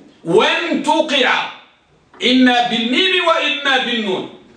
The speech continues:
ومعنى واحد، هما بمعنى واحد. انتقع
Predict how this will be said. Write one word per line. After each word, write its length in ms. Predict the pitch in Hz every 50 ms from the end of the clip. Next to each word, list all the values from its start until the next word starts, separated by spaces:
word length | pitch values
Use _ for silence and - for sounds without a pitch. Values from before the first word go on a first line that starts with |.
| _ _ -
ومعنى 600 | 151 180 202 226 233 277 294 - - 330 339 349
واحد، 540 | 370 381 392 381 359 - - 190 185 - - - - - _ _ _ _ _ _ _ _ _ _ _ _ _ _ _ _ _ _ -
هما 300 | 165 214 285 302 339 339 339 - 277
بمعنى 360 | 269 285 277 254 302 359 370
واحد. 480 | 370 320 294 - - - - - - - - - - _ _ 180
انتقع 920 | 185 208 208 - - 330 330 349 - 285 302 285 262 - 220 - - -